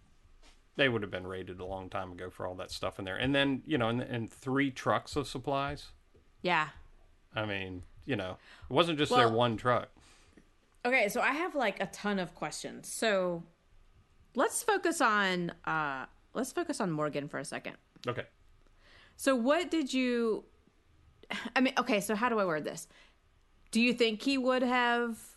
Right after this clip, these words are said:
Speaker 2: abandoned his friends like that?
Speaker 1: Absolutely not.
Speaker 2: So
Speaker 1: Absolutely
Speaker 2: why do you
Speaker 1: not.
Speaker 2: think he did that?
Speaker 1: I think it was bad writing. I think for some reason they want to bring Psycho Morgan's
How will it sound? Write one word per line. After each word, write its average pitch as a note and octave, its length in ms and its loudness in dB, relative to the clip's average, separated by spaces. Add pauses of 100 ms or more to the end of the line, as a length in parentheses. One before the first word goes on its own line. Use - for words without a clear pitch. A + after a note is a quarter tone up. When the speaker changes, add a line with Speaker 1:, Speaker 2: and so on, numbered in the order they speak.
(280)
Speaker 2:
abandoned A3 540 4
his A3+ 240 0
friends G#3+ 340 0
like A3 200 -2
that? E3+ 180 -4 (220)
Speaker 1:
Absolutely C3+ 500 4
not. G#2+ 260 -6 (1000)
Speaker 2:
So C#4 120 4
Speaker 1:
Absolutely C4 80 6
Speaker 2:
why C4+ 220 6
do C#4 60 4
you C4+ 140 6
Speaker 1:
not. - 60 2
Speaker 2:
think C4 200 0
he B3+ 140 0
did G3 200 0
that? D3 200 -2 (920)
Speaker 1:
I C#3 100 6
think C#3+ 220 0
it D3 60 2
was A#2+ 140 0
bad A2+ 260 4
writing. A2 400 0 (380)
I B2+ 80 -2
think C#3 240 2
for C3 100 -2
some C#3 240 2
reason B2+ 300 2
they A#2 80 4
want A#2 240 2
to A2 60 0
bring A2 260 0
Psycho A2+ 420 0
Morgan's G#2 680 -4